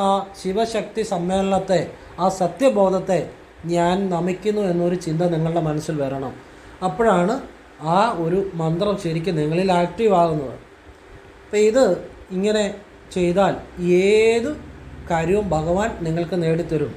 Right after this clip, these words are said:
ഇതാരും നിങ്ങൾക്ക് പറഞ്ഞു തരത്തില്ല. വിളക്കിൻ്റെ മുകളിൽ നിന്ന് നോക്കാനാ ഞാൻ പറഞ്ഞത്. നമ്മൾ എഴുന്നേറ്റ് നിന്ന് സാധാരണ നമ്മൾ വിളക്കിൻ്റെ മുന്നിൽ നിന്ന് പ്രാർത്ഥിക്കുമ്പം,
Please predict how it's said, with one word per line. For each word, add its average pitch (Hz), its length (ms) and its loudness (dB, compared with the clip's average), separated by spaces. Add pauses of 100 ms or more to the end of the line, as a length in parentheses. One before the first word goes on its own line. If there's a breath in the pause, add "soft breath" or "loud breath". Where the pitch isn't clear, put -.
(500 loud breath)
ഇതാരും 214 680 4
നിങ്ങൾക്ക് 175 380 0
പറഞ്ഞു 147 260 -2
തരത്തില്ല. 127 300 -8 (1200)
വിളക്കിൻ്റെ 180 800 0 (460)
മുകളിൽ 208 440 2 (120)
നിന്ന് 220 260 2
നോക്കാനാ 190 420 0 (120)
ഞാൻ 160 180 0
പറഞ്ഞത്. 151 300 -2
നമ്മൾ 165 220 0
എഴുന്നേറ്റ് 185 440 0
നിന്ന് 180 240 0
സാധാരണ 202 420 2
നമ്മൾ 220 220 -2
വിളക്കിൻ്റെ 226 380 0
മുന്നിൽ 226 260 0
നിന്ന് 226 220 2 (160)
പ്രാർത്ഥിക്കുമ്പം, 190 680 2